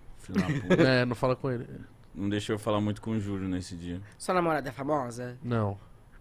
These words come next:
Speaker 3: Ela tem que ser.
Speaker 2: Sério?
Speaker 3: Sério, tem que ser. Ajudou muito ele a ficar famoso com a Tatá. Tanto que agora a Tatá tem podcast também, né? E o podcast, agora, sério, de vocês é o mais famoso?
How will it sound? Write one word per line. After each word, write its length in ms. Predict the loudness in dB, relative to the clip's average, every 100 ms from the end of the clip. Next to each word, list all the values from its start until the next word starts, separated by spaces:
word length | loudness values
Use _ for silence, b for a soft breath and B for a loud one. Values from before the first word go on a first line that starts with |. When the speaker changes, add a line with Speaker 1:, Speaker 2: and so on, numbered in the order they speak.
| -18 -10
Speaker 3:
Ela 120 | -6
tem 100 | -6
que 60 | -6
ser. 200 | -6 -8 -10 -18 -20 -10
Speaker 2:
Sério? 460 | 2 6 6 6 2
Speaker 3:
Sério, 300 | 0 -2 -4 -10
tem 160 | -8
que 60 | -8
ser. 180 | -10 -12 b b b
Ajudou 320 | 0 4 4
muito 380 | 6 4 2 0
ele 100 | -2
a 40 |
ficar 140 | -4 -6
famoso 500 | -4 -2 -2 -4 -6
com 200 | -6 -6
a 140 | -6
Tatá. 280 | -8 -12 -14 -16 -20 -20 -20 B B B
Tanto 140 | 0
que 60 | 4
agora 220 | 6 6
a 20 |
Tatá 200 | 4 -2
tem 120 | -4 0
podcast 560 | 0 2 0 0 -2
também, 300 | -2 -2 -4
né? 140 | -6 -10 -12 -16 b b -18 -12 -6
E 40 |
o 20 |
podcast, 460 | -4 -2 -4 -6 -8 B B B -8 -4 0 6
agora, 240 | 10 10
sério, 180 | 10 8
de 100 | 8
vocês 280 | 8 8 10
é 60 | 10
o 20 |
mais 180 | 10 8
famoso? 760 | 6 10 10 8 6 4